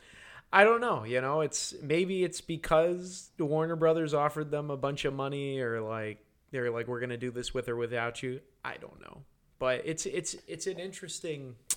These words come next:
it's just, I don't know. I can see why people are very divided, you know, with the feedback of it. 'Cause I believe this film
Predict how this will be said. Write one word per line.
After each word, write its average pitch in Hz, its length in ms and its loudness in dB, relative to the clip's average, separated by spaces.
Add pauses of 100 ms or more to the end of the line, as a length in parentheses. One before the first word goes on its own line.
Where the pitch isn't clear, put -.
(720)
it's 247 160 -2
just, - 160 2
I 370 60 8
don't 359 160 6
know. 262 120 2
I 135 120 2
can 208 160 -2
see 302 280 2
why 202 360 4
people 165 500 -2
are 135 100 0
very 135 300 -2
divided, 104 680 -8 (760)
you 135 160 -2
know, 113 120 -4
with 117 240 -6
the 113 80 -6
feedback - 520 -12
of - 160 -14
it. - 140 -14 (840)
'Cause 139 140 -2
I 151 100 8
believe 156 380 4
this 147 200 -2
film 120 600 -2